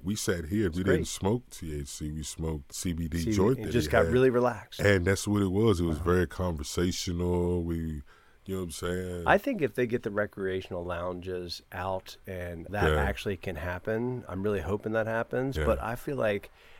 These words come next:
Speaker 2: that's gonna be a place. I think when, if they do that, they should allow C B D in that also
Speaker 1: Mm.
Speaker 2: because, right, from licensed growers or f-, from whomever, right, that's tested.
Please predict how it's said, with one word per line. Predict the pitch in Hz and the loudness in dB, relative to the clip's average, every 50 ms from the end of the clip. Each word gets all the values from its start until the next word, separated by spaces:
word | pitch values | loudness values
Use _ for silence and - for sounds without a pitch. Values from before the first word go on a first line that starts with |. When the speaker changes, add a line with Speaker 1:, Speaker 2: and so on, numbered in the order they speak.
| - - - | -18 -8 -4
Speaker 2:
that's | 110 117 120 120 - | -2 -2 -2 -2 -2
gonna | - 127 110 104 | -2 0 0 0
be | 101 101 | 0 -2
a | 95 | -4
place. | - - - - 117 110 101 92 85 - - | -4 -4 -2 0 0 0 0 -2 -4 -4 -6
I | - | -6
think | 104 - - 127 113 - | -4 0 0 0 0 2
when, | 113 113 113 - | 0 0 0 -2
if | 127 120 - | -4 -2 0
they | 131 120 110 | 2 0 2
do | 104 117 131 131 123 | 2 4 4 4 4
that, | 110 101 95 - | 4 2 2 2
they | 104 98 | 0 0
should | - - 110 104 | 0 -2 -2 -2
allow | 101 98 107 113 110 104 | 0 0 0 0 0 0
C | 98 - - 110 104 | -2 -2 -4 -4 -4
B | 95 95 92 90 | -2 -4 -4 -4
D | 90 98 95 92 92 - - | -4 -4 -4 -4 -4 -4 -4
in | 90 90 87 | -4 -2 -2
that | 87 87 90 - | -2 -2 -4 -4
also | - 85 87 92 - - - 95 90 90 90 92 | -2 -2 -2 -2 -4 -4 -4 -2 -2 -2 -2 -2
Speaker 1:
Mm. | 90 90 87 82 80 | -2 -2 -2 0 0
Speaker 2:
because, | 113 113 107 - - - - 160 165 131 98 85 87 85 87 92 95 - - - - - - - - - - - - | 0 0 0 0 -4 -8 -6 -4 0 0 0 0 0 -2 -4 -6 -8 -10 -12 -12 -14 -16 -20 -20 -20 -20 -10 -2 0
right, | 110 120 - | 0 0 2
from | - 135 120 117 | 2 2 4 4
licensed | 120 120 123 120 - 120 107 98 | 4 4 4 2 0 -2 -4 -2
growers | - 107 101 95 92 95 98 98 98 | 0 2 2 4 4 2 0 0 0
or | 98 92 | -2 -2
f-, | 92 - - - - - | -2 -4 -10 -16 -12 -6
from | - 117 113 107 | -2 -2 -2 -2
whomever, | - - 95 120 156 151 127 92 85 82 87 98 107 | -2 -4 0 2 2 4 4 2 0 0 -2 -2 0
right, | 101 98 101 107 110 110 | 0 2 2 2 0 0
that's | - 95 85 - - | -4 -6 -6 -8 -6
tested. | - - 107 92 - - 101 101 101 | -4 -2 -2 -2 -2 -4 -4 -4 -4